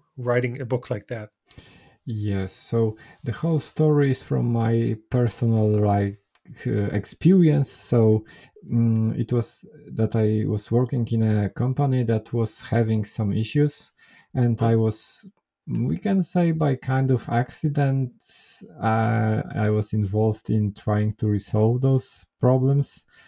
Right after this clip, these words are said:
Speaker 2: And in the end, they, uh, pretty often ended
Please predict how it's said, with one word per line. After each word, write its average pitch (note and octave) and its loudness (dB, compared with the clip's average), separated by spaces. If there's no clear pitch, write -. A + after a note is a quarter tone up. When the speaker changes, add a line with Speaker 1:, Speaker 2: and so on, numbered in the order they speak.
Speaker 2:
And A#2+ 4
in A#2+ 2
the A#2 4
end, A#2 2
they, A2+ 4
uh, A2 2
pretty E3 0
often C#3+ 0
ended A#2+ 0